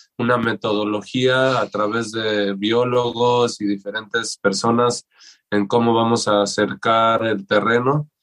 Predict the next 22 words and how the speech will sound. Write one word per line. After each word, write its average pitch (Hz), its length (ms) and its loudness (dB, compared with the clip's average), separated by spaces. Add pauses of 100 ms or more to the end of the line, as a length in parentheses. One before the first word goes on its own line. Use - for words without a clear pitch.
(460)
Vamos 110 400 -4 (160)
a 98 1000 2
em-, 98 360 0
empezar 104 500 0
a 110 60 0
hacer 107 640 2 (420)
también 110 480 0
materias 110 600 0
optativas 117 640 -2
con 101 160 0
las 98 180 -2
preparatorias 101 840 0
en 101 100 -2
las 98 140 -4
comunidades 104 520 0
indígenas 107 580 -2
sobre 98 320 2
germinación 101 960 2
y 104 120 -4
propagación 98 680 -2
de 110 80 -2
peyote 110 680 0